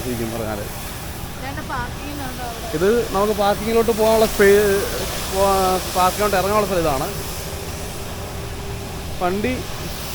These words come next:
Speaker 1: വണ്ടികൾ ആ സൈഡിൽ കൂടെ ഇറങ്ങും, അതിലെ കൂടെ വണ്ടികൾ ഇറങ്ങും. ഇത് ഈ സ്പേസ് ഫുള്ള്, ആ, പാർക്കിംഗ് ആണ്. അതിന്,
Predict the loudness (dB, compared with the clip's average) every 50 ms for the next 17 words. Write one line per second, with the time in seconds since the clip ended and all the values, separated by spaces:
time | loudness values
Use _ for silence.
0 | -6 -6 -4 -4 -2 2 2 2 4 4 4 4 4 4 4 4 4 4 4 2
1 | 4 4 4 4 4 2 0 -2 -4 -4 -6 -6 -6 -6 -6 -6 -6 -6 -6 -6
2 | -6 -6 -6 -6 -6 -6 -6 -6 -6 -6 -6 -6 -6 -6 -6 -6 -4 -4 -4 -4
3 | -4 -4 -4 -2 -2 -2 -4 -4 -2 -2 -2 -4 -4 -6 -6 -2 0 2 2 4
4 | 4 6 6 6 8 8 8 8 6 6 6 4 4 4 4 4 4 2 2 2
5 | 2 2 4 6 6 6 6 4 4 4 4 6 6 4 2 2 0 -6 -8 -8
6 | -8 -8 -8 -6 -2 2 4 6 8 8 8 8 6 6 6 6 6 8 8 8
7 | 6 4 2 4 4 4 6 4 4 4